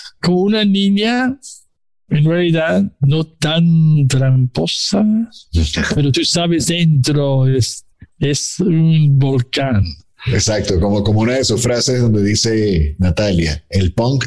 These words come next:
Speaker 2: es salvaje y seductor".
Speaker 1: Sí, y su playera en la foto dijo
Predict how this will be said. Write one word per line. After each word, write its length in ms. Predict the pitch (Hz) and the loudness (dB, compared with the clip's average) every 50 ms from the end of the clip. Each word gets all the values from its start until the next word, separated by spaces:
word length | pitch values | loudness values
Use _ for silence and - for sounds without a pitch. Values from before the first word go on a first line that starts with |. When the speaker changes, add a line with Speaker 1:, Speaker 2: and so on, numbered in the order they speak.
| - - | -4 -4
Speaker 2:
es 200 | 104 92 - - - | -4 -4 -4 -6 -6
salvaje 640 | - - - 101 98 95 92 101 101 98 98 107 | -6 -4 -2 -2 -2 0 0 0 0 0 0 0
y 60 | 107 107 | -2 -2
seductor". 720 | - 104 87 78 82 80 - - - 92 85 80 - - - - - _ - - - - _ - - _ _ _ - - - - - - | -2 -2 -2 -2 -4 -6 -8 -6 -6 -6 -4 -4 -6 -10 -14 -16 -20 _ -20 -20 -20 -20 _ -20 -20 _ _ _ -16 -14 -12 -12 -10 -8
Speaker 1:
Sí, 640 | - - - 143 165 185 208 185 117 104 139 131 - _ _ | -6 -6 -4 -2 -2 -2 -2 -2 -2 -4 -6 -8 -12 _ _
y 100 | - 143 | -4 -4
su 240 | 135 - - 180 147 | -2 -2 -2 -2 -2
playera 880 | 127 139 143 147 147 147 151 175 196 202 196 170 165 175 185 190 240 - - | 0 0 0 0 0 -2 -2 -2 -2 -2 -2 -2 -2 -2 -2 -2 -4 -2 -2
en 100 | 143 139 | -2 0
la 100 | 139 135 | 0 -2
foto 360 | - - 165 160 - 175 160 | -2 -4 -4 -4 -2 0 0
dijo 600 | 147 147 147 147 139 - 170 175 180 202 208 - | 0 0 0 -2 -2 -2 -2 -2 -2 -2 -4 -6